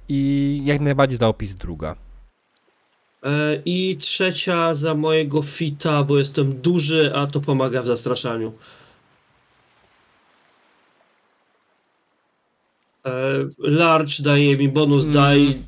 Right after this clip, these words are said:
Speaker 2: do każdego rzutu,
Speaker 1: Using
Speaker 2: który
Speaker 1: athletics.
Speaker 2: A, tak.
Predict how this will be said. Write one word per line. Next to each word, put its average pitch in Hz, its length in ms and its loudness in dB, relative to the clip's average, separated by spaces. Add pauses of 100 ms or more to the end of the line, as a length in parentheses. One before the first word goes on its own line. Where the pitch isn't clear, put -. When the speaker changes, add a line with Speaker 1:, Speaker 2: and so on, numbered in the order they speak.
(360)
Speaker 2:
do 143 160 0
każdego 147 480 -2
rzutu, 151 220 0
Speaker 1:
Using 156 240 2
Speaker 2:
który 143 160 4
Speaker 1:
athletics. - 840 -2 (2500)
Speaker 2:
A, 147 240 0
tak. 139 320 -8